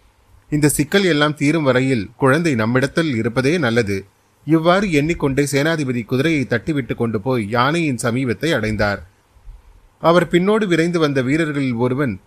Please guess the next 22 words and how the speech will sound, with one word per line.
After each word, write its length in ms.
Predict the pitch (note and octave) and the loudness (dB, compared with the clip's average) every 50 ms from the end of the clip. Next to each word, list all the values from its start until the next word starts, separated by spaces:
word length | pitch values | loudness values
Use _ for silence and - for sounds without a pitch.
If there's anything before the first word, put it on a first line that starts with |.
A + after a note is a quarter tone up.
| _ - | _ 0
தீவர்த்தி 500 | D#3 E3+ F#3+ F#3+ E3+ C3+ - - C#3 C#3+ | 0 2 2 2 0 -2 -2 -6 -6 -4
கொண்டு 240 | - C3 A#2+ A#2 B2 | -4 -4 -2 -2 0
வந்தான். 460 | A2+ A2+ G#2 G2 G#2+ G#2 G2+ G#2 G2+ _ _ _ _ _ _ _ _ - | -2 0 0 0 0 0 0 -4 -10 _ _ _ _ _ _ _ _ -2
அதன் 260 | D3 D#3+ D#3 D#3+ D3 | 0 2 2 2 2
வெளிச்சத்தில் 520 | C3 C3+ D3+ F3 - G#3 F#3 - G3+ E3+ | 2 2 0 0 0 -2 -2 0 -2 0
யானை 360 | C#3 B2+ A#2+ B2+ D3+ F3+ F#3 | 0 2 2 2 0 0 0
மீது 240 | E3 D3+ D3 C3+ C#3 | 0 -2 -2 -2 0
இருந்தவர்களை 540 | C3+ C3 B2 B2+ B2 B2+ A#2+ A#2+ A#2 A#2+ A#2+ | -2 -2 -2 0 0 0 0 0 -2 -2 -2
பார்த்தபோது 760 | A2 - B2+ A#2+ A#2+ - D3+ B2 B2 A#2 A#2 C3+ D3+ B2 G2 | -2 0 0 0 0 -2 -4 -4 -4 -4 -2 -2 -2 -4 -2
பெண்கள் 380 | - - C3 C3+ D#3+ G3 F#3+ | 0 -2 -2 0 0 -2 -2
இருவரும் 480 | E3 C3+ B2 B2+ B2 B2 C3 B2 A2 G2+ | -2 -2 -2 0 0 0 -2 -2 -4 -6
சிறிய 360 | G2 - D3 D3+ F#3 G#3 F#3+ | -6 -4 -2 0 0 0 0
வேளாளரின் 680 | D3+ C#3 B2+ B2+ B2 A#2+ A#2 A2 A2+ A2+ A2 A2+ A2 G2+ - | 0 0 0 0 2 0 2 0 -2 -2 -2 -4 -6 -6 -6
புதல்வி 380 | B2 A#2+ C3+ D3 D3+ C3 A#2 | -4 -2 -2 -2 -2 -2 -2
வானதியும் 600 | G#2 G#2+ G#2+ A#2+ C3+ D3+ C#3 C#3 C3+ C3+ B2+ G2+ E2+ _ _ _ _ _ _ - | -2 0 0 0 -2 -2 -4 -4 -4 -4 -4 -6 -8 _ _ _ _ _ _ -2
பூங்கொழியும் 580 | C#3 C#3 D#3 F#3 F3 E3+ D3+ C3+ C3 B2 A#2+ A#2 | 0 0 0 0 0 0 0 0 0 -2 -2 0
தான் 260 | A#2 B2 C3 D#3 D#3+ | 0 0 0 0 -4
என்று 280 | C3+ B2+ A#2+ A2 D#3 F3 | -4 -4 -4 -4 -4 -2
தெரிய 280 | - C3+ A#2 A2+ A2+ | -2 -2 0 0 0
வந்தது. 520 | G#2+ G#2 G#2 G2 G#2 G2 A2 A2 G#2 G#2 - _ _ _ _ _ _ _ _ _ _ _ _ _ _ _ _ _ _ _ - _ _ _ - | -2 -2 -4 -6 -4 -2 -2 -2 -2 -4 -8 _ _ _ _ _ _ _ _ _ _ _ _ _ _ _ _ _ _ _ -20 _ _ _ 0
"குழந்தாய் 400 | C#3+ C#3+ C#3 C#3+ C#3 C3+ B2+ A#2 | 2 4 4 4 4 4 4 4
வானதி" 440 | A#2+ A#2+ B2+ C#3 D3 C#3 E3 F#3+ | 2 2 2 2 0 -2 -2 -6